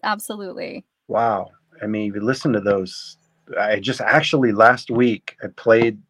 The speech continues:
Speaker 2: we, I played that concert. It was a nice day out here, and we were hanging out outside, and I just put it on, and my, playing it for my daughter 'cause she watched that Elvis movie.
Speaker 1: Yes.
Speaker 2: We, we watched it. So she really loves this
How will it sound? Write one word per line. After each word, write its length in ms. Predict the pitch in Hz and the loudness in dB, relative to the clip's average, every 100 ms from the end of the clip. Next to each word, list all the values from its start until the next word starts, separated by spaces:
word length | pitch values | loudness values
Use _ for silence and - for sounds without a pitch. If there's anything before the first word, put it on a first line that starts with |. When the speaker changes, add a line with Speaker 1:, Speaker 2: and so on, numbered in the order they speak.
| _ _ _ | _ _ _
Speaker 2:
we, 140 | 113 - - - | -12 -12 -16 -12
I 80 | - | -10
played 400 | - 123 127 120 | 4 6 6 6
that 280 | 113 107 - | 4 4 2
concert. 720 | - 117 117 - 101 98 95 _ _ _ _ _ _ _ _ - | -2 -2 -2 -4 -4 -4 -6 _ _ _ _ _ _ _ _ -8
It 80 | 113 | -6
was 120 | 110 | -2
a 60 | |
nice 300 | 107 107 107 | 2 2 0
day 160 | - 107 | 0 2
out 160 | 101 92 | 2 0
here, 400 | 107 104 104 104 | -2 0 0 -2
and 140 | 101 | -2
we 140 | 98 104 | -4 -2
were 120 | 95 | -4
hanging 320 | 107 101 101 | -4 -6 -2
out 160 | 101 98 | 0 0
outside, 460 | 98 110 101 101 | 0 4 4 4
and 80 | 98 | 0
I 80 | 95 | -8
just 200 | 92 - | -10 -10
put 180 | - 113 | -6 -2
it 100 | 101 | 2
on, 440 | 104 107 107 101 | 2 2 0 -2
and 280 | 95 92 92 | -8 -12 -14
my, 220 | 107 92 87 _ _ | -12 -12 -12 _ _
playing 240 | - 107 104 | -8 -4 -4
it 100 | - | -6
for 80 | 104 | -2
my 160 | 101 | -2
daughter 560 | 95 92 95 98 95 87 | 0 -2 -2 -4 -6 -10
'cause 140 | - 95 | -12 -10
she 160 | - | -4
watched 360 | 107 104 - - | 4 4 4 -4
that 180 | 95 104 | -4 2
Elvis 480 | 127 127 104 - - _ _ | 2 2 -6 -12 -18 _ _
movie. 500 | 110 104 90 90 - _ _ - - | -8 -8 -8 -10 -16 _ _ -20 -4
Speaker 1:
Yes. 380 | 254 262 - - | -2 -4 -8 -4
Speaker 2:
We, 80 | 117 110 | -2 0
we 140 | 120 117 | 2 6
watched 400 | 107 107 - 113 | 8 8 4 -2
it. 140 | 98 | -4
So 120 | - | -6
she 200 | 107 135 | -4 0
really 320 | 127 139 117 | 4 4 4
loves 340 | 110 107 110 104 | 4 6 6 0
this 380 | 101 92 - | -8 -8 -14